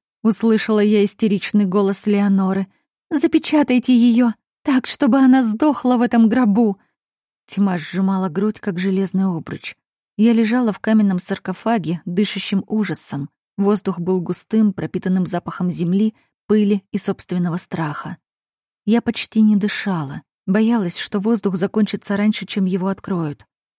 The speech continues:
Я рванула ногами, уперлась пятками в стенку саркофага, извивалась, как зверь в капкане.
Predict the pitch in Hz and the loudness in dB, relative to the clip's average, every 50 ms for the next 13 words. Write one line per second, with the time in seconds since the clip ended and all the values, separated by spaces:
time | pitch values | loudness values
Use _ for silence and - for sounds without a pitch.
0 | - 202 208 208 185 208 202 196 202 196 196 190 185 185 156 151 202 220 214 202 | -2 0 2 2 2 2 2 2 2 2 2 0 0 0 0 0 0 2 2 2
1 | 202 190 - _ _ _ _ 214 208 - 262 254 240 214 185 - - - 220 220 | 0 -2 -4 _ _ _ _ -4 -2 0 0 0 2 0 0 -2 -4 -4 -4 -6
2 | - - 208 196 185 - - - 202 202 196 - 190 - - 180 - - 180 - | -2 -2 0 0 0 -2 -4 -4 -2 -2 -2 -2 -4 -6 -6 -8 -8 -8 -10 -6
3 | - - 220 214 190 214 202 - _ _ _ 202 196 156 160 190 180 156 202 214 | -2 -2 -2 0 0 -2 -4 -6 _ _ _ -2 -2 0 0 -2 -2 0 0 0
4 | 220 214 202 - - 208 196 175 156 170 175 202 185 180 - - - 165 - _ | 0 0 -2 -2 -4 -4 -4 -4 -4 -2 -2 0 -2 -2 -4 -10 -12 -12 -12 _
5 | - 165 156 156 151 147 | -8 -6 -4 -4 -4 -6